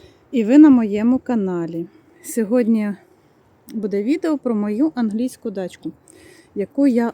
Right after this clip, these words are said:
орендую в Англії. Коротесенький огляд, що відбувається на ділянці.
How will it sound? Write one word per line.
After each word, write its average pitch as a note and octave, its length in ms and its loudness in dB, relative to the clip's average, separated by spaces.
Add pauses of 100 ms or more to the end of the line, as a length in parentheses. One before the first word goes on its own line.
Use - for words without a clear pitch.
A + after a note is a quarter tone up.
орендую A3 680 0
в F#3+ 80 -6
Англії. F3+ 540 -6 (2250)
Коротесенький A3 800 0 (520)
огляд, D#4 460 2 (140)
що - 220 -2
відбувається G#3 640 -4
на F#3+ 140 -6
ділянці. A#3 580 2